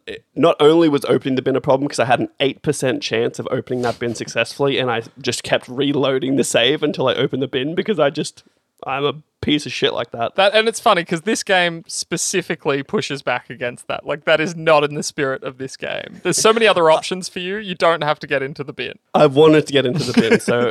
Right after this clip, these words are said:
Speaker 1: I, <laughs> on an eight percent roll, I reloaded this game, I wanna say ten times before I successfully rolled it, which, I don't know, with an
Speaker 2: That's
Speaker 1: eight,
Speaker 2: good. That's
Speaker 1: eight percent
Speaker 2: good
Speaker 1: was
Speaker 2: odds.
Speaker 1: not bad. Not bad. Uh, and then I did that, and then I found heaps of stuff. Like, there's so much stuff in that bin. I found so many, like, things.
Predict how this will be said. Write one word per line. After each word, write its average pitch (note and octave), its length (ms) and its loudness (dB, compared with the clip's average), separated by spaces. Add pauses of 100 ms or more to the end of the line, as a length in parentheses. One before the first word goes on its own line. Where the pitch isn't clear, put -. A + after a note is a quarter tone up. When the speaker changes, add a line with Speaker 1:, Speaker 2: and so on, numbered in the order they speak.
Speaker 1:
I, - 1000 0
<laughs> - 20 -4
on D3 140 6
an D#3 180 4
eight - 220 2
percent D#3+ 420 0
roll, B2 460 2
I B2+ 180 2
reloaded C#3+ 560 2
this C3+ 140 -4
game, C3 280 -2
I - 80 -4
wanna B3+ 220 0
say E3 400 0 (140)
ten C#3 340 0
times B2 380 0
before B2+ 280 0
I A#2+ 40 2
successfully A#2 640 -4
rolled A2 260 0
it, B2+ 140 -2
which, A3 200 0
I - 40 -4
don't A3+ 100 0
know, D3+ 120 2
with D3+ 160 -4
an C3+ 60 -4
Speaker 2:
That's D3 200 4
Speaker 1:
eight, - 40 -16
Speaker 2:
good. A#3+ 220 4
That's - 20 4
Speaker 1:
eight D#3+ 100 2
percent E3+ 340 2
Speaker 2:
good - 20 4
Speaker 1:
was C#4+ 160 6
Speaker 2:
odds. - 220 -8
Speaker 1:
not G3 160 4
bad. B2+ 260 0 (300)
Not D3+ 160 0
bad. A2+ 200 0 (480)
Uh, B2 220 2
and C3+ 100 0
then D3 60 4
I C3 100 2
did A#2 200 -6
that, D3 320 4
and B2+ 120 -4
then C#3+ 80 -2
I A#2+ 120 0
found C3 320 -2
heaps - 340 -8
of B2+ 80 -10
stuff. - 300 -14
Like, A2 160 -10
there's C#3 200 2
so E3 220 4
much E3+ 160 2
stuff D3+ 240 0
in D3 60 -4
that B2+ 180 -2
bin. B2 260 -2
I A#2+ 100 -4
found A#2+ 260 -4
so D#3+ 160 0
many, D3 200 2
like, B2 220 -6
things. C#3 680 -2